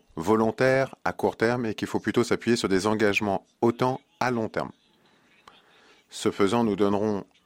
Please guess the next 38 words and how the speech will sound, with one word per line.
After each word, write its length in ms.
à 80
l'Ukraine 380
ce 100
dont 140
elle 160
a 40
besoin, 320
c'est-à-dire 680
un 100
soutien 580
prévisible, 720
robuste 600
et 100
qui 140
s'inscrit 320
dans 100
la 140
durée. 340
Cela 260
enverra 360
également 280
un 60
message 500
à 80
la 100
Moscou, 500
qui 120
ne, 300
euh, 120
saurait, 520
euh, 180
jouer 240
la 100
montre 320
contre 300
nous. 180
Pour 160
gagner, 500